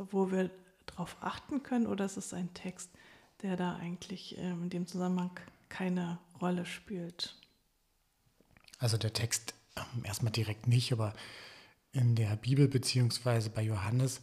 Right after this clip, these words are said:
Speaker 2: da gibt es schon eine positive Verbindung zum Judentum. Das sind für mich zum Beispiel die Anspielung auf das himmlische Festmahl und die in der Offenbarung verwendeten Bilder, also zum Beispiel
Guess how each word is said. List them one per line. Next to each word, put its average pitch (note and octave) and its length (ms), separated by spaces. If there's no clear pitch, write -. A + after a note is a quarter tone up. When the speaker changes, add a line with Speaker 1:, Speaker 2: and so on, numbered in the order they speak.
Speaker 2:
da G#2 120
gibt - 200
es A#2+ 80
schon A#2 140
eine A2+ 60
positive B2 500
Verbindung B2 480
zum A#2 200
Judentum. G#2+ 840
Das G2+ 160
sind A2 140
für B2 100
mich A2 180
zum - 120
Beispiel A#2 280
die A#2 240
Anspielung A#2+ 720
auf A2 440
das A#2 260
himmlische A2+ 460
Festmahl G#2 840
und A2 340
die A#2+ 140
in A2+ 120
der A2+ 280
Offenbarung G#2+ 560
verwendeten A#2 640
Bilder, A2+ 420
also G2+ 200
zum - 180
Beispiel G#2+ 460